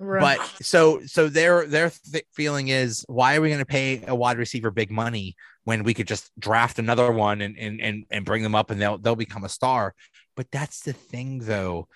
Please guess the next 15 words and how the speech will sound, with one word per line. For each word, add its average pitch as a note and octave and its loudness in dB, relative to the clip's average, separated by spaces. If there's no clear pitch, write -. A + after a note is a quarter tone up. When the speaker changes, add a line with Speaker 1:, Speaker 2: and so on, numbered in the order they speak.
Speaker 2:
What A#2+ -6
is C#3+ -4
going C3+ 0
on A#2+ 0
with G#2+ -6
these G2 -8
wide G#2 -6
receivers? G2 -6
The - 0
Speaker 1:
Mm-hmm. B2+ -4
Speaker 2:
wide D3 0
receivers C3+ 0
this G#2 -2
year A2 2
were G#2 0